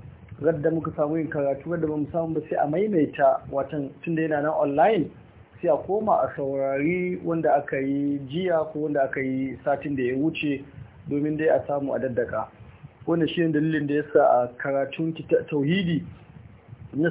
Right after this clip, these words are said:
samu wani cikin ɗalibai na da zai kama min sai ya kasance cewa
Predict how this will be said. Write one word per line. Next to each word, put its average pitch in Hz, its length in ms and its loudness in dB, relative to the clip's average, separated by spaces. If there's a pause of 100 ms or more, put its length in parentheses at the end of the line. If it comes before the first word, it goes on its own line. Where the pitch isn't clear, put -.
samu 156 260 4
wani 160 140 0
cikin 165 240 -6
ɗalibai 139 360 0
na 165 120 -2
da 147 160 -2
zai 135 140 -2
kama 151 380 0
min 180 340 -2
sai 175 100 2
ya 160 40 4
kasance 151 480 -2 (100)
cewa 143 420 0